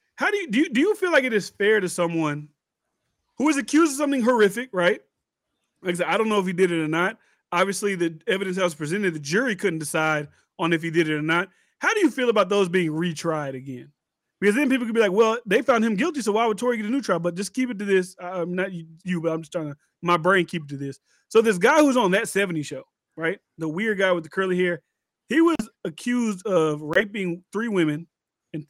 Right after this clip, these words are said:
from two thousand one to two thousand three, right? With, um, some Scientology type of shit, right? He was accused in two thousand one, two thousand three. They took it to court. Uh, the trial happened, I think, last year, and hung jury,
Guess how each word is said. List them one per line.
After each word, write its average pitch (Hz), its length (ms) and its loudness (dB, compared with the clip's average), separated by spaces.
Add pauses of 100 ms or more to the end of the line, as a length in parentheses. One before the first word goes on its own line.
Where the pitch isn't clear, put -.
from 156 140 -4
two 233 100 -6
thousand 208 240 2
one 190 100 -2
to 170 60 -2
two 185 160 -6
thousand 151 200 -2
three, 131 220 -14 (460)
right? 180 260 0 (340)
With, 175 300 2 (100)
um, 156 580 -2 (840)
some 160 140 -6
Scientology 175 760 2
type 131 180 -10
of 135 80 -18
shit, - 240 -18
right? 156 240 -8
He 170 60 -10
was 156 100 -8
accused 190 220 -2
in 175 40 -6
two 202 60 4
thousand 185 120 8
one, 175 80 2
two 170 80 0
thousand 151 120 -2
three. 175 200 -2 (220)
They 170 80 -4
took 185 140 0
it 175 40 -8
to 170 60 -10
court. 208 360 2 (300)
Uh, 160 120 -2
the 147 80 -8
trial 180 280 2
happened, 175 220 2
I 160 60 0
think, 160 200 -2
last 165 300 0
year, 214 360 2 (480)
and 175 360 4 (320)
hung 226 220 0
jury, 190 420 2